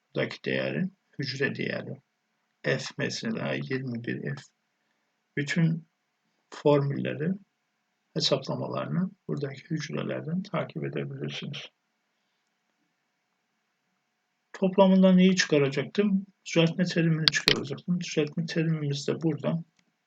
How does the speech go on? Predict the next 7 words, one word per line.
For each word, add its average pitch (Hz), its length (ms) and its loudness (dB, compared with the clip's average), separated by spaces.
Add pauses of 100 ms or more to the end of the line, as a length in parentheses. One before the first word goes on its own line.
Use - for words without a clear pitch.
(1040)
Kırk 170 300 2
üç 165 180 2
yetmiş - 360 -2
beş 139 260 0
değerinde 151 480 0
bulmuş 147 400 -2
oldum. 120 320 -8